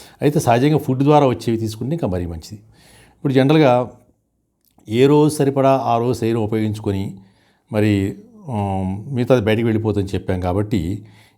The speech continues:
ఈ బీ ట్వెల్వ్ సి అనేటువంటిది ఈ మధ్యాహ్నం పూట మనం,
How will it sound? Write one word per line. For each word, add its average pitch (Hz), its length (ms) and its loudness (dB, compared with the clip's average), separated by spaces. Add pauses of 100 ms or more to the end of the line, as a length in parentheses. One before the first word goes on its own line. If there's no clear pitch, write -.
ఈ 107 260 2
బీ 131 280 0
ట్వెల్వ్ 151 280 2
సి 135 240 0
అనేటువంటిది 117 760 0 (180)
ఈ 107 120 -4
మధ్యాహ్నం 104 540 -2
పూట 113 200 -2 (800)
మనం, 107 400 -2